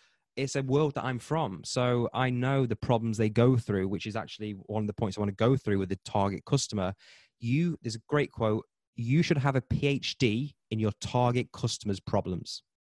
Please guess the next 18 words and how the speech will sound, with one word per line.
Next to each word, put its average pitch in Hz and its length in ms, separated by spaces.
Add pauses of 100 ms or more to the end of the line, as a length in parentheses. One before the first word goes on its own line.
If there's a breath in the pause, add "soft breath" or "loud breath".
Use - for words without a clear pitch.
(320)
Okay, 104 260
not 135 160
a 170 60
real 131 280
P 107 180
H 92 220
D, 127 240 (100)
but - 120
you 120 100
should 117 180
know 123 220
about 131 340
them 107 220 (240 soft breath)
more 113 260
than 113 140
they 107 100
know 107 220
themselves. - 840